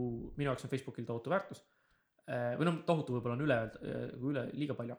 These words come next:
Ja teine asi on see, et kui ma mõtlen selle peale ikkagi, et, mm, mul on mingi arv mingisuguseid selliseid kontakte, kes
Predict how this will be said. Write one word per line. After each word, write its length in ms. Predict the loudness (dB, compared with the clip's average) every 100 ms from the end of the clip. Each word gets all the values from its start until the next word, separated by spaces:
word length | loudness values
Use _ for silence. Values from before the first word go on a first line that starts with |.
| -14 _
Ja 80 | 0
teine 220 | 2 2
asi 160 | 2 2
on 60 | 0
see, 80 |
et 40 | 2
kui 80 | 0
ma 60 |
mõtlen 180 | 0 0
selle 160 | 2 2
peale 200 | 0 0
ikkagi, 180 | -2 -2
et, 200 | -4 -20 _ _ _ _ _ -10
mm, 380 | -6 -4 -6 -8 -12 _ _ _ -20 -20 _ _ _ _ 0
mul 140 | 4 6
on 140 | 6 6
mingi 300 | 4 4 6
arv 220 | 8 6 4
mingisuguseid 540 | 2 2 0 0 -2 2
selliseid 380 | 4 4 0 -2
kontakte, 580 | -4 2 0 0 -2 -4 -4
kes 140 | -8